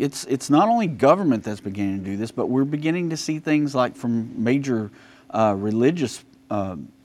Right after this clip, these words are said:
institutions. You know, we've got this cardinal saying things that we're gonna talk about here in a little bit. But what we're seeing is things that line up with the Word of God are becoming the things that are not good in this world. Like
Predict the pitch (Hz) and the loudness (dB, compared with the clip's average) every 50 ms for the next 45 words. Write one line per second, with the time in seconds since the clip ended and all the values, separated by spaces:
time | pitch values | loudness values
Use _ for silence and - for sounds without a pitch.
0 | _ _ _ _ _ _ _ - 131 131 - - - 104 - 156 156 190 180 - | _ _ _ _ _ _ _ 0 0 0 0 -4 -10 -6 -2 0 0 0 -2 -4
1 | - - 90 92 101 104 107 110 113 120 123 117 110 127 131 127 127 - 147 135 | -10 -12 -12 -8 -4 -2 -2 0 2 2 0 0 2 4 4 4 4 2 -4 -8
2 | - - - 151 156 175 175 147 120 113 110 107 107 - 117 113 113 110 107 - | -6 0 4 6 6 6 6 4 0 -2 -2 -6 -8 -6 -6 -4 -4 -4 -6 -4
3 | 117 117 117 117 110 107 - 104 107 110 107 104 - 120 117 113 110 110 113 95 | -2 -2 -2 -2 -2 -4 -6 -6 -6 -6 -6 -6 -4 -4 -4 -2 -2 0 0 0
4 | 104 113 113 113 110 110 107 117 135 143 120 117 113 117 - - - - - - | -2 -2 -4 -6 -6 -6 -6 -6 -4 -4 -2 -2 -2 -2 -4 -6 -14 -20 -20 -20
5 | - - - - 131 135 127 139 147 175 156 165 170 160 151 - - 196 226 214 | -20 -20 -4 2 4 4 6 6 6 6 6 8 6 6 6 4 0 2 2 4
6 | 190 151 143 139 127 123 - - 156 160 170 175 165 151 143 139 - - 113 120 | 6 8 8 6 6 4 0 0 2 2 4 2 2 2 2 0 0 2 2 4
7 | 127 135 143 147 151 143 139 - 131 123 120 113 110 113 120 123 123 117 123 127 | 6 6 6 8 6 6 4 4 0 0 0 0 0 0 0 0 0 2 2 4
8 | 131 135 139 143 139 - 110 120 117 120 117 - - 147 143 135 135 123 117 113 | 4 4 2 2 0 2 2 2 2 0 -2 -2 0 2 2 4 4 4 2 2
9 | 107 110 107 - - 135 131 127 123 117 107 107 110 117 113 107 - - 107 113 | 0 -2 -6 -4 -2 0 2 2 2 2 0 -2 -2 -2 -2 -2 -2 -2 2 4
10 | 120 123 123 123 120 117 117 117 - - 120 98 98 127 139 135 120 110 107 95 | 6 6 6 6 4 4 2 2 0 -2 -6 -2 2 4 4 4 2 0 -2 -4
11 | 104 104 107 107 104 104 113 113 123 127 117 101 90 92 98 110 110 113 - - | -6 -6 -4 -6 -6 -6 -2 0 2 2 2 0 -2 -4 -4 -2 -2 -2 -2 -4